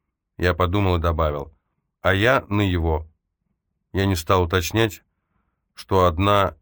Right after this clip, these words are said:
из сестёр сводная, а другая троюродная. «То есть, э, доктор Мирыш —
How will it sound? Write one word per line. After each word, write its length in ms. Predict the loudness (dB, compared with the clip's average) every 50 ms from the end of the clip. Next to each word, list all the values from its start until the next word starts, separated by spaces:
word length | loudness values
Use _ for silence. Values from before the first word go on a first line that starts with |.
| _ _ _
из 160 | -8 -8 -8 -8
сестёр 480 | -8 -10 -10 -6 -2 -2 0 0 -2
сводная, 580 | -4 -6 -2 -2 0 0 0 0 0 0 0 0
а 160 | -2 -2 -4
другая 480 | -2 -2 -4 -2 0 2 4 4 2 2
троюродная. 800 | 0 0 0 2 2 0 -2 -4 -6 -10 -12 -14 -16 -18 -20 _ _ _ _ _ _ _ _ _ _ _ _ _ _ _ _ _ _ _ _ _
«То 160 | 0 2 2
есть, 480 | 2 2 0 -4 -8 -12 -16 -20 -20 _ _ _ _ _ -6
э, 120 | -6 -6
доктор 600 | -4 0 0 0 0 0 -2 -2 0 0 0 0
Мирыш — 560 | 0 0 0 0 0 0 -2 -4 -6 -10 -12